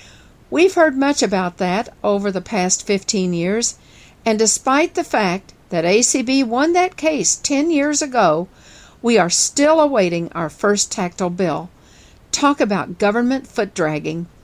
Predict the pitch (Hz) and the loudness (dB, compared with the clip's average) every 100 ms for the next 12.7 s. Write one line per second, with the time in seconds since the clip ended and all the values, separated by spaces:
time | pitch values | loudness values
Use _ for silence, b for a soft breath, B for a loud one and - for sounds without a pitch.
0 | - - b b - - - 196 285 359 | -20 -20 b b -20 -20 -10 0 2 4
1 | 381 330 269 262 277 240 196 190 196 - | 4 4 2 2 2 4 2 2 -4 -2
2 | 240 226 208 208 208 226 220 - 233 185 | 0 2 2 0 -2 0 0 0 -2 -2
3 | 151 - B B B _ - 240 269 302 | -6 -14 B B B _ 2 4 4 4
4 | 294 190 175 - 220 226 240 240 226 - | 0 -2 0 -2 0 0 -2 -4 -4 -4
5 | - 202 202 190 190 180 170 190 285 - | -2 -2 0 0 0 0 0 0 -2 -2
6 | 185 175 190 B B B B - 262 320 | -2 -2 -4 B B B B 0 2 4
7 | 269 202 208 - 180 180 214 262 302 - | 4 2 0 0 -2 0 -2 -2 -4 0
8 | 294 190 170 190 - 185 180 190 196 165 | 0 0 -2 -4 -4 -4 -2 0 0 -2
9 | - - _ - B B B B - - | -4 -14 _ -20 B B B B -2 2
10 | 233 277 285 285 294 - 190 185 233 294 | 2 0 0 0 0 -2 -2 0 2 2
11 | 254 180 196 208 196 196 190 208 226 233 | 2 0 -2 0 0 0 2 0 2 0
12 | 233 - 247 233 175 175 | 0 0 0 0 -2 -2